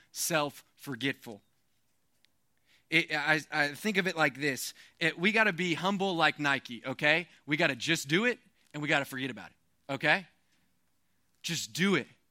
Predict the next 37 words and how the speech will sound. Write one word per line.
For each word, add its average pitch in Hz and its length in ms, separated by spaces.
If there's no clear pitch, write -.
Just - 160
follow 208 380
the 180 100
Lord 160 340
in 147 120
his 147 180
will. 143 320
Do 226 260
his 196 200
will 202 180
in 185 80
your 170 120
life 147 280
and 170 160
forget 160 460
about 131 320
it. 104 100
Forget 165 300
about 170 240
yourself 143 720
in 151 120
it. 127 140
The 190 120
alternative 190 680
is 170 160
not 190 260
to 196 60
get 180 160
rid 185 140
of 170 100
self 170 440
either 190 360
by 160 180
concentrating 180 640
on 165 100
ourselves, 143 680
okay? 156 380